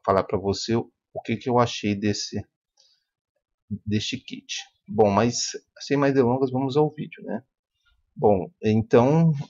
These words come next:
eu vou abrir aqui, ó,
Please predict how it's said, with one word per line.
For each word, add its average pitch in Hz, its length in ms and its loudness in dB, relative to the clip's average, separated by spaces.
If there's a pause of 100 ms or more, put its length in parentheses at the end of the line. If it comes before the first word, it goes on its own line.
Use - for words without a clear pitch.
(640)
eu 117 80 2
vou 104 160 6
abrir 104 300 6
aqui, 147 260 0 (1120)
ó, 104 220 6